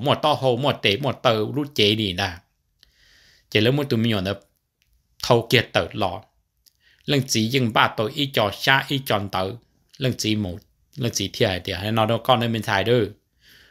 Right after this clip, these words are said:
Mua cho xa chọn tàu nó lỡ đồ co. Bây chỉ bao thì con thọ lần tư uống có uống trâu, ấy có thiết lấy mua tụi mình nhỏ nói, tụi lần trâu thiết chỉ xài vô có, tụi lần trâu thiết mua có cho một tổ bỏ chê. Tụi lần đầu mua có cho mù,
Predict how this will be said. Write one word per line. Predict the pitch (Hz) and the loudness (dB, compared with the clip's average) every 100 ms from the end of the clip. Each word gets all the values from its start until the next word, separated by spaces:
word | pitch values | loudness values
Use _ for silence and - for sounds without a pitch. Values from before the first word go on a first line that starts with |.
| _ | _
Mua | 147 143 | -4 0
cho | 123 117 | 2 4
xa | - 147 | 4 4
chọn | 135 117 | 4 2
tàu | 107 117 | 0 0
nó | 117 95 | -2 -2
lỡ | 110 | -2
đồ | 113 104 | -2 -4
co. | - 117 98 - _ _ _ _ - - _ - | 2 2 0 -8 _ _ _ _ -20 -20 _ 0
Bây | 202 196 | 2 4
chỉ | 147 139 - | 0 2 6
bao | 180 190 185 | 6 6 4
thì | 147 - | 2 4
con | 175 143 | 2 2
thọ | 151 | 0
lần | 151 165 | 0 -2
tư | 151 156 156 | -2 -2 0
uống | 160 147 151 | 0 0 2
có | 185 | 2
uống | 165 156 143 139 139 | 2 2 0 0 2
trâu, | 175 143 | 2 2
ấy | 127 120 | 0 2
có | 156 | 2
thiết | - 170 | 2 2
lấy | 139 | 2
mua | 151 151 | 2 0
tụi | 123 | 0
mình | 117 127 | 0 0
nhỏ | 127 95 | 0 2
nói, | 123 110 | 4 4
tụi | 117 110 | 2 -2
lần | 113 | 2
trâu | 139 123 | 4 4
thiết | 156 143 | 2 -2
chỉ | 117 | -2
xài | 98 113 117 | 2 4 4
vô | 113 | 0
có, | - 156 - | 4 4 4
tụi | 107 | -2
lần | 101 | 0
trâu | 117 | 0
thiết | 131 | 0
mua | 156 160 | -2 -2
có | 147 | -2
cho | 143 | 0
một | 120 98 - | -2 -2 -2
tổ | 101 - | -2 -2
bỏ | 95 | 0
chê. | - 113 - _ _ _ _ _ _ _ _ _ _ _ - - - - - - - _ | 2 2 0 _ _ _ _ _ _ _ _ _ _ _ -20 -20 -20 -20 -20 -20 -20 _
Tụi | 147 | 4
lần | 139 139 | 6 6
đầu | 156 | 4
mua | 165 | 4
có | 180 180 | 0 2
cho | 175 | 2
mù, | 135 120 | 2 0